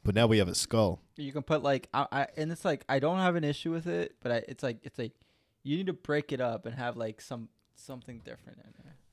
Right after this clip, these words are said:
Speaker 1: I will be honest with you guys.
Speaker 2: It looks
Speaker 1: The shoulder hurt so bad. It was like that annoying pain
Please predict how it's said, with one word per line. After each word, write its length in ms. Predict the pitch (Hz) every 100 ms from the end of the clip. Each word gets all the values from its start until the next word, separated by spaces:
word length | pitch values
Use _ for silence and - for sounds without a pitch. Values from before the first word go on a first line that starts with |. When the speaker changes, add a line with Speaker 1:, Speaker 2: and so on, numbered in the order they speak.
| -
Speaker 1:
I 120 | 110
will 140 | 123
be 100 | 143
honest 220 | 139 131 123
with 80 | 147
you 80 |
guys. 320 | 147 151 160 - _
Speaker 2:
It 80 | -
looks 200 | 117 -
Speaker 1:
The 100 | - 107
shoulder 460 | - 113 104 101
hurt 300 | 90 95 -
so 480 | - - - 107 90
bad. 320 | 82 - - - _ _ _ _ _ _ _ _ _ _ _ -
It 60 | 123
was 100 | 123
like 100 | 135
that 120 | 143
annoying 640 | 107 101 101 104 107 104
pain 400 | - 101 95 110